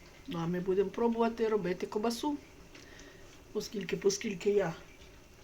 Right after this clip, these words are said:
закололи кабана,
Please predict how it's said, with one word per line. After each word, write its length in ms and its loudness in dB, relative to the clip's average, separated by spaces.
закололи 880 2
кабана, 540 0